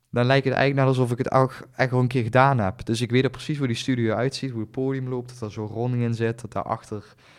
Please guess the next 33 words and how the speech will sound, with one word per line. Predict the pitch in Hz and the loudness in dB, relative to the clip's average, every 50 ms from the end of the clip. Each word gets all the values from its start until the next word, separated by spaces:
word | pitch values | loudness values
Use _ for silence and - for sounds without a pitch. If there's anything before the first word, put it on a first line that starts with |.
| - _ _ _ _ | -20 _ _ _ _
die | 101 101 | -6 -4
schermen | 104 - - 120 117 117 117 120 117 | -4 0 0 2 2 2 2 2 0
staan | - - - 113 113 113 | -2 0 0 2 2 2
wat | 110 104 | 0 -2
een | 98 95 | -4 -6
spiegeling | - - - - 131 123 123 120 117 | -8 -8 -6 -6 -4 -2 -2 -4 -4
kan | 123 - 123 117 | -2 -2 -2 -2
geven, | 123 127 120 117 117 117 - 107 | 0 -2 -2 -2 -4 -6 -6 -8
dat | 104 101 - | -8 -6 -6
je, | - 98 | -8 -8
zeg | 95 107 101 - | -8 -10 -10 -10
maar, | - 92 95 | -10 -8 -8
niet, | 104 107 - - - - - | -8 -8 -10 -14 -20 -18 -12
ja, | - 110 107 95 87 85 - - | -10 -8 -8 -8 -8 -10 -12 -12
d-, | - - 90 90 | -10 -10 -10 -10
dus | - 98 - - | -12 -12 -12 -12
dat | - 90 | -12 -12
scherm | - - - 98 101 104 | -10 -6 -6 -4 -4 -4
moet | 95 92 | -4 -2
aanstaan, | - - 113 117 120 - - 113 110 110 | 0 2 2 2 2 2 0 0 0 0
dat | 107 110 - | -2 -4 -4
er | - 107 | -4 -4
niks | 104 110 107 - | -2 -4 -4 -4
in, | 110 104 107 107 - - - - - - - - - - - | -4 -6 -6 -6 -10 -14 -20 -20 -20 -20 -20 -20 -16 -16 -12
eh, | - - - 101 104 104 104 104 104 101 101 101 98 - | -8 -4 -2 0 0 2 2 2 0 0 0 -2 -4 -4
te | - - | -6 -8
spiegelen | - - - 127 123 113 113 113 | -6 -2 0 0 0 0 0 -2
valt, | 101 110 104 101 98 | 0 0 -2 -2 -2
zeg | - - 104 | -4 -6 -6
maar. | - 95 90 98 - - - - - - - - - _ _ _ | -6 -6 -6 -6 -10 -14 -20 -20 -20 -20 -20 -20 -20 _ _ _
Dus, | - - 110 107 - - - - | -2 0 0 0 -2 -4 -8 -6
eh, | - - 104 104 104 104 104 101 101 101 98 95 - - - _ _ _ _ _ _ _ _ | -4 -4 -2 -2 -2 -2 -2 -2 -2 -4 -4 -6 -6 -10 -14 _ _ _ _ _ _ _ _
ja, | - 120 127 127 95 - - | -4 0 0 0 0 -2 -4